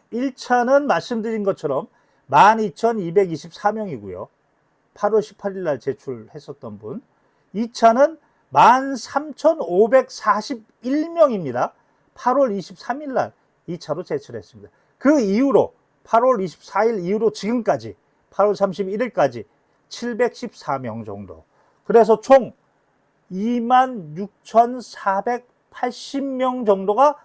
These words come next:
참여하고 있습니다. 아직 끝난 건 아닙니다. 지금 소가가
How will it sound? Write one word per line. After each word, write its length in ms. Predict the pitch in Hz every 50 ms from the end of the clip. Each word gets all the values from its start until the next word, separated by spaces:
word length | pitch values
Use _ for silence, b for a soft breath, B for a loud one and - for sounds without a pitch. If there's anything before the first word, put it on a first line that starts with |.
| b b b b b b _
참여하고 520 | - - 233 226 233 208 196 190 185 165
있습니다. 460 | 131 - - 117 104 87 87 85 _ _ _ -
아직 240 | 127 147 160 208 -
끝난 260 | - 233 262 277 277
건 120 | 277 269
아닙니다. 540 | 240 135 120 127 151 175 165 135 117 156 202 _ _ _ _ _ _ _ _ _
지금 240 | - 180 202 208 185
소가가 720 | - - 240 214 - 240 233 202 180 180 190 226 247 -